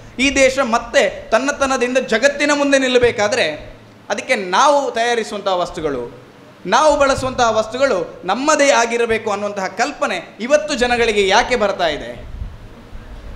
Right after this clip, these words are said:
ಈ ಕಲ್ಪನೆಯನ್ನ ನೂರ ಮೂವತ್ತು ವರ್ಷಗಳ ಹಿಂದೆ ಸಾವರ್ಕರ್ ನಮಗೆ ಕೊಟ್ಟಿದ್ರಲ್ಲ, ಇದು ಸಾವರ್ಕರ್ರ ದೂರದೃಷ್ಟಿತ್ವ,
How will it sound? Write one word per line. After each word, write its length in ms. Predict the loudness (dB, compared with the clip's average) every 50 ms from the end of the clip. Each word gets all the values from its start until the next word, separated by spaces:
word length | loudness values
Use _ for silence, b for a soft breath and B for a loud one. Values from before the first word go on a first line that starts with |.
| -14 -14 -14 -12 -2 2
ಈ 160 | 4 4 4
ಕಲ್ಪನೆಯನ್ನ 680 | 4 4 2 2 2 0 0 0 2 0 0 2 2 2 2 2 -2 -4 -10 -6 -4
ನೂರ 220 | -2 2 4 4
ಮೂವತ್ತು 420 | 4 4 4 2 0 0 -2 -2 0
ವರ್ಷಗಳ 360 | 0 0 0 -2 -2 0 2 0 0 -2
ಹಿಂದೆ 640 | -6 -6 -6 -2 -2 -2 -2 -2 -6 -10 -16 -18 -4 0
ಸಾವರ್ಕರ್ 460 | 2 2 4 2 0 0 0 -2 0
ನಮಗೆ 180 | 0 -2 -2 -4
ಕೊಟ್ಟಿದ್ರಲ್ಲ, 500 | -4 -6 -6 -6 -8 -6 -6 -4 -2 -2 -2 -4 -6 -12 -18 -20 -20 -20 -20 -20 -20 -10 -4 0
ಇದು 220 | 2 4 4 4
ಸಾವರ್ಕರ್ರ 540 | 4 2 2 2 0 -2 -2 -6 -4 -4 -4
ದೂರದೃಷ್ಟಿತ್ವ, 680 | -4 -2 -2 -2 -2 -4 -6 -10 -14 -16 -16 -12 -12